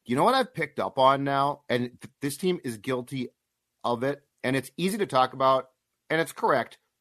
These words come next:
greasy goals, right? Like, score greasy goals, like, get rebounds. But have you guys noticed in this day and age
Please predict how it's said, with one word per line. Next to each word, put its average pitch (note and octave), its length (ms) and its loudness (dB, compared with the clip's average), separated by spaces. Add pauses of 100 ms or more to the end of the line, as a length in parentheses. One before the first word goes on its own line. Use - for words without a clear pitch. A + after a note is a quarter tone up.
(180)
greasy C#3 360 -2
goals, F#2+ 380 -2
right? A2+ 260 -4 (100)
Like, D3 140 2
score A#3+ 240 6
greasy B3 320 0
goals, A#3+ 360 -2
like, D3+ 140 -2
get A#3 240 4
rebounds. A3 540 0 (760)
But E3+ 140 4
have F#3 220 0
you C4+ 180 -6
guys G4 400 -2
noticed D3 720 2 (220)
in C3+ 180 0
this D3+ 200 -4
day D#3 300 -4
and C3 120 -4
age G#2+ 440 -6